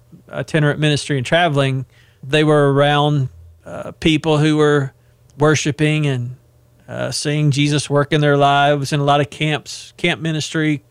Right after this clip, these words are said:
uh, youth camps that I did, they would see God show up in powerful ways. And,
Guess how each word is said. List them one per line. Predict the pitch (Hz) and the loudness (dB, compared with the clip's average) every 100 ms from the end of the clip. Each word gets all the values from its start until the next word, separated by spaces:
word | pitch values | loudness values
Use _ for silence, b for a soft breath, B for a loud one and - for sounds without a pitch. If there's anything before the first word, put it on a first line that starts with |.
| 131 | -12
uh, | |
youth | 139 165 - | -2 -2 -2
camps | 170 156 - | -4 -4 -4
that | 160 | 0
I | 151 | 2
did, | 143 156 156 151 | 2 0 0 2
they | 151 | 0
would | 151 139 _ b b b | 0 -4 _ b b b
see | - 165 156 | -8 -4 0
God | 156 151 | 2 0
show | 127 160 147 | -2 0 2
up | 147 151 151 | 4 2 -2
in | 139 135 | -4 -4
powerful | 127 151 147 143 160 143 | -2 0 2 2 0 2
ways. | 143 143 143 143 | 2 2 0 -2
And, | 143 131 131 | -4 -6 -8